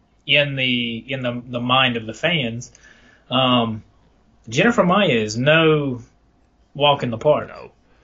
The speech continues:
Speaker 2: That's
Speaker 1: That is a very
Speaker 2: Yeah.
Speaker 1: Yeah, that's a, that's a good, that's gonna be a good fight. And if you, if you look at the records, I mean, Jennifer Maia has four K Os and four submissions. Uh,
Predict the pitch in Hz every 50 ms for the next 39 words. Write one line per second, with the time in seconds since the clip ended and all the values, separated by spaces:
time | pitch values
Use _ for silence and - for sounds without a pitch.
0 | _ _ _ _ _ _ - 117 127 - - - 127 131 135 131 123 120 113 123
1 | 131 147 147 143 143 135 127 - - - - _ _ _ _ _ _ _ _ _
2 | _ _ _ _ _ _ - - 170 165 147 120 - - 143 147 - - 131 127
3 | 120 - - - _ - 123 147 - 165 135 127 120 127 127 - 139 127 120 113
4 | 107 110 117 117 110 - - 131 147 180 156 120 - - _ - 131 127 127 120
5 | - - 123 120 120 117 113 110 110 - - - - - _ _ _ - - -
6 | _ _ _ - 123 120 123 123 120 175 190 165 143 113 104 107 127 175 202 -
7 | 156 139 131 127 120 127 123 120 113 107 - - - - _ _ _ _ _ _
8 | _ _ _ - - - - 135 127 131 139 135 139 123 123 143 156 143 127 127
9 | - - - - 147 151 156 151 156 147 135 135 143 147 139 123 110 117 - -
10 | 143 143 139 - - 117 117 - 160 190 190 - - 127 127 123 123 - - -
11 | - - - - _ _ _ _ 131 127 127 123 120 117 113 113 110 104 104